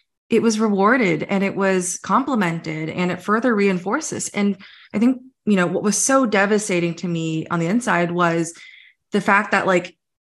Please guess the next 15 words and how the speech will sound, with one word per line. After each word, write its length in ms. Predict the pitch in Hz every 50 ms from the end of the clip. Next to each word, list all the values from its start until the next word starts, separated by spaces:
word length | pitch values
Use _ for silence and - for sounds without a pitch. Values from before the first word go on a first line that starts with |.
| _ _ -
in 100 | 208 202
order 340 | - 185 196 196 220 233
for 120 | 226 233 214
me 120 | 202 202
to 100 | 190 185
finally, 600 | 185 - 185 165 170 175 180 175 175 175 - - _ _ -
like, 160 | 170 165 165
truly 340 | - - 285 294 240 190 175
feel 220 | 175 208 190 156
accepted 480 | 127 - - 214 233 226 - 170 160 160
by 120 | 170 165
the 80 | 160 160
people 280 | 170 185 175 170 165
around 440 | 160 160 165 175 190 208 214 196 175
me, 300 | 170 160 160 160 160